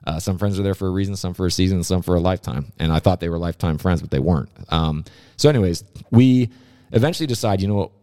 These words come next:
like, let's start being open. So, like, I had a friend that I had met out here three years prior in, uh, a-, a-, when I was on a business trip,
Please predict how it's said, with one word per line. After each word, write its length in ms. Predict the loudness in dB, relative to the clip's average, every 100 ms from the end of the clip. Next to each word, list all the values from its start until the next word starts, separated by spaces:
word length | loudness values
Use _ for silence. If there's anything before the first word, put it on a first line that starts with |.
| -6
like, 180 | -6 -2
let's 180 | -4 -2
start 200 | -4 -2
being 160 | -2
open. 260 | -2 -4 -8
So, 120 | -6
like, 120 | -4
I 100 | -2
had 140 | 0 0
a 80 |
friend 400 | -4 -4 -2 -2
that 60 | -2
I 80 | -4
had 100 | -6
met 220 | -6 -8 -6
out 180 | -10 -8
here 200 | -6 -8
three 320 | -4 0 0
years 280 | 0 -2 -4
prior 580 | -4 -2 -2 -4 -8 -10
in, 260 | -8 -6 -8
uh, 420 | -6 -6 -4 -8 -8
a-, 240 | -10 -8
a-, 40 | -6
when 140 | -4
I 80 | -4
was 100 | -6
on 140 | -6
a 40 | -2
business 320 | -4 -4 -10
trip, 280 | -8 -10